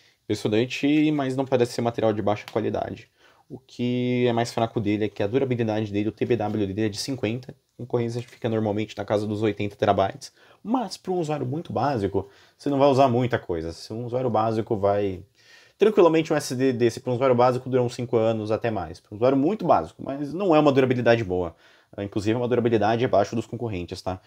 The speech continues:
E só toma com esse, esse cuidado, mas de resto, ele é um S S D bem barato e de uma marca confiável, então pode valer a pena. E não, não notei nada de ruim em termos de construção dele. É normal,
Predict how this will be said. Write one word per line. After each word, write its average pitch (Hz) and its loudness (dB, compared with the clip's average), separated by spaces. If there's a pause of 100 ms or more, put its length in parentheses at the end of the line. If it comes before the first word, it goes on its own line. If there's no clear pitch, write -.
(360)
E 107 -4 (360)
só - -10
toma 170 -4
com 143 -2
esse, - -6
esse 143 -4
cuidado, 113 0
mas 117 -2
de 139 2
resto, 156 -2 (180)
ele 160 4
é - 6
um 180 6
S 175 2
S 156 -10
D 160 0
bem 170 4
barato 156 4
e 156 -2
de 151 -4
uma 156 0
marca 147 2
confiável, 120 2
então 110 -4
pode 120 0
valer 131 4
a 143 4
pena. 131 -2 (380)
E 185 -2
não, 185 -2
não 170 0
notei 156 2
nada 135 -2
de 147 0
ruim 123 -2
em 110 -10
termos 113 -2
de 117 -8
construção 123 -4
dele. 104 4 (240)
É 98 -6
normal, 120 2